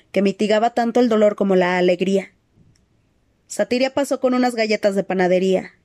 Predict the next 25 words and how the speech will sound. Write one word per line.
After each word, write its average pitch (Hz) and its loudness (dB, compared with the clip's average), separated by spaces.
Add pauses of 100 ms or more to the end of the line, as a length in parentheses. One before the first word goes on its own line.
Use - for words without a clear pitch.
le 190 0
transmitió 190 -2
los 208 0
buenos 208 0
deseos 196 0
del 185 0
profesorado, 185 -2 (140)
y 190 -2
le 190 2
dijo 202 -2 (380)
que, 160 -2
aunque 180 0
había 196 0
sido 240 -4
un 247 0
incidente 214 -2
desafortunado, 196 -2
mejora-, 180 -2
mejoraría 202 0
sus 247 -8
posibilidades 202 -2
de 202 -6
acceder 185 -4
al 170 -4
premio. 185 -6